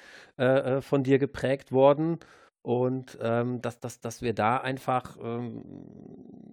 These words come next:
ja, uns da in einer falschen Sicherheit auch wiegen, was jetzt auch immer diese Sicherheit darstellt. Hm.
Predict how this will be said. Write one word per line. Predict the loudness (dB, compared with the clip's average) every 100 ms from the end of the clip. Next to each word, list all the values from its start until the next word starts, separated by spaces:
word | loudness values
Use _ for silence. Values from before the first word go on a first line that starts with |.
| -20 -12
ja, | -6 -4
uns | -6 -6
da | -6
in | -6
einer | -6 -8
falschen | -6 -6 -6
Sicherheit | -6 -6 -4 -6 -6
auch | -10 -6
wiegen, | -6 -4
was | -6
jetzt | -6 -8
auch | -8
immer | -6 -6
diese | -6 -8
Sicherheit | -10 -10 -12 -10
darstellt. | -12 -14 -16 -18 -18 _ _ -20 -20 -20 -20 _ _ -4
Hm. | 0 0 -2 -4